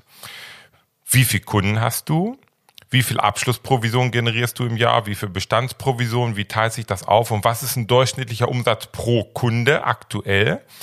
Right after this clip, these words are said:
Und was ist ein durchschnittlicher Umsatz pro Neukunde? Wenn du diese Zahlen kennst, dann kannst du ganz hervorragend auch,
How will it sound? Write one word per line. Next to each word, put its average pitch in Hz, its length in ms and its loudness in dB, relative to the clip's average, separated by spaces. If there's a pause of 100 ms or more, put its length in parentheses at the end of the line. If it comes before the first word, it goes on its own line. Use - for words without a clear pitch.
(240)
Und 101 180 -2
was 101 120 0
ist 123 140 -4
ein 107 160 2
durchschnittlicher 104 640 0
Umsatz 98 380 -4
pro - 220 -2
Neukunde? 98 680 -2 (420)
Wenn 104 120 2
du 104 100 2
diese 156 320 -4
Zahlen 120 420 0
kennst, - 680 -4 (960)
dann 113 180 0
kannst 120 320 -4
du 104 120 -8
ganz 123 300 -2
hervorragend 123 600 0
auch, 120 200 0